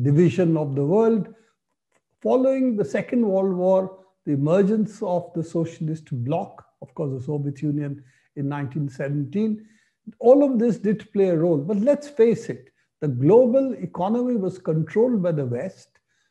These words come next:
The Soviet Union was an outlier in this. It had a socialist, uh, bloc of countries, but it was still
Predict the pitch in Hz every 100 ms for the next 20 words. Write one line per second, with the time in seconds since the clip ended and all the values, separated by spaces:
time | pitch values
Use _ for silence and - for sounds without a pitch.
0 | _ - 127 170 190 214 180 196 190 202
1 | 196 175 156 143 123 185 220 160 135 117
2 | 110 113 117 120 247 240 - _ 165 120
3 | 170 190 170 - 175 170 175 160 - _
4 | _ _ _ _ 151 139 135 135 - 139
5 | - 131 139 165 - 165 - 170 220 220
6 | 233 240 - 196 180 185 185 _ 285 269